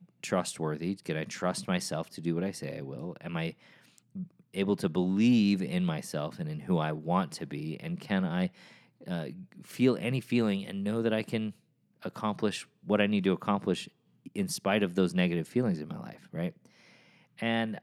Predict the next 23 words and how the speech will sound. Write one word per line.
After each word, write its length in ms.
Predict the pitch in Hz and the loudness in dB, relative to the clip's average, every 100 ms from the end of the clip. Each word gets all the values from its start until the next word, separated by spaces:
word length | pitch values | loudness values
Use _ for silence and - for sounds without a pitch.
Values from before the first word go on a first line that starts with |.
| - | -4
I, 360 | 107 131 147 143 110 - | 0 4 4 2 -4 -10
I 160 | - 131 | -4 -2
would, 320 | 127 135 127 _ _ _ _ - | 2 0 -2 _ _ _ _ -2
I 60 | 143 | 0
would 140 | 160 | 4
say 140 | 180 | 4
that 120 | 151 - | 4 2
for 300 | - 131 92 | 4 4 4
most 580 | 107 107 117 147 - | 2 6 6 6 2
men, 340 | 110 90 76 95 - _ _ _ _ _ _ _ - - - | 2 2 2 -2 -6 _ _ _ _ _ _ _ -20 -8 -4
at 180 | 101 | -4
some 320 | - - 123 139 | -2 0 2 0
point, 480 | - 113 87 82 - _ _ _ - _ - | 2 4 4 2 -10 _ _ _ -20 _ -8
uh, 280 | 85 80 78 | -4 -2 -4
being 360 | 78 110 123 | 2 2 4
a 60 | 123 | 0
person, 480 | - 113 - 107 98 | 4 2 4 2 2
especially 640 | 90 - 113 - 113 90 | -2 0 0 2 -2 -2
if 160 | 90 - | -6 -4
you 140 | 92 | -2
have 260 | 80 90 85 | 2 2 2
a 140 | 85 | 0
religious 920 | 82 85 87 98 95 98 92 - - | 0 -2 2 0 4 2 2 -2 -12